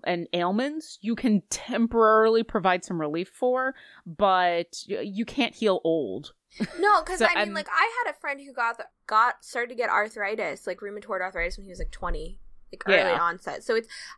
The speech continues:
Speaker 2: I, I mean, I know it's, like, mostly age-related, but, like, is there, like, a s-, thing she could do?
Speaker 1: Sh-, so Farah will hold up her hands, and you can see they're fairly gnarled. She, she's obviously well into this arthritic issue.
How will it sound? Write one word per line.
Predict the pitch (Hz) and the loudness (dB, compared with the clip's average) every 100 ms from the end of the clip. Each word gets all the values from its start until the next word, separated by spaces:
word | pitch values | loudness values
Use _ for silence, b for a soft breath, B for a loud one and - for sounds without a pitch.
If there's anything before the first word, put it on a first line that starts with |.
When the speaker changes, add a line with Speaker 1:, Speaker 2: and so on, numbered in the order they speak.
| 269 | 0
Speaker 2:
I, | 294 - | 2 2
I | 269 | 2
mean, | 277 | 2
I | 277 | 2
know | 262 | 4
it's, | 254 | 4
like, | 254 226 | 4 -2
mostly | 196 202 214 262 247 254 | -2 -2 0 -4 -6 -4
age-related, | - 254 254 262 254 262 294 339 349 294 | 0 0 0 -4 -4 -4 -2 -2 -6 2
but, | 214 185 | 2 4
like, | 185 170 - | 4 4 2
is | 190 180 | -4 -2
there, | 185 175 175 170 | 0 4 4 4
like, | 175 175 | 2 -2
a | 226 | -4
s-, | 226 - - | -6 -8 2
thing | 196 202 | 4 2
she | - - | -8 -10
could | 208 226 190 | -6 -6 -4
do? | 214 214 233 262 _ _ _ _ _ _ b | -6 -4 -6 -8 _ _ _ _ _ _ b
Speaker 1:
Sh-, | - - 233 | -6 -6 0
so | - | 0
Farah | - 392 480 | 4 4 6
will | 427 | 6
hold | 277 320 320 | 6 2 4
up | 294 | 2
her | 254 | 2
hands, | 247 240 196 | 0 -2 -2
and | |
you | 240 | -2
can | 262 | -2
see | 285 | 0
they're | 214 196 | 2 2
fairly | 208 202 196 180 | 4 4 4 2
gnarled. | 170 160 170 180 196 208 202 | 0 2 4 4 2 -2 -8
She, | - 185 - | -6 -6 -8
she's | - 185 165 156 - | -8 -8 -8 -10 0
obviously | 175 165 175 - 170 160 151 143 b b | 2 2 -4 -6 -4 -4 -4 -8 b b
well | - 190 208 196 190 180 | -8 2 4 6 6 6
into | 175 175 180 - - 160 151 143 135 | 4 2 0 -2 -2 -2 -2 -6 -6
this | 151 - - - | -6 -8 -14 -2
arthritic | 170 160 180 180 147 _ - - - | -2 -2 0 0 0 _ -20 -18 -4
issue. | 175 - 156 139 | -4 -2 -4 -4